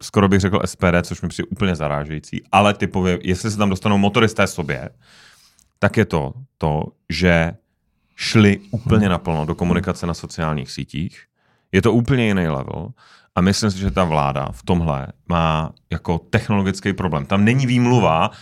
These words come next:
Speaker 1: že někdo je na nás vošklivý, že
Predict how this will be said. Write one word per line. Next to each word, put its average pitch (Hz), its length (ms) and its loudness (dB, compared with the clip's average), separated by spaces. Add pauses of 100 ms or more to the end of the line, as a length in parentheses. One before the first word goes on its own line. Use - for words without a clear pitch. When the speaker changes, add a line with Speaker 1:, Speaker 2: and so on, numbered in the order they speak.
(200)
Speaker 1:
že 98 240 0
někdo 98 360 2
je 95 100 4
na 92 80 0
nás 98 280 -4 (320)
vošklivý, 92 520 2
že 87 180 -4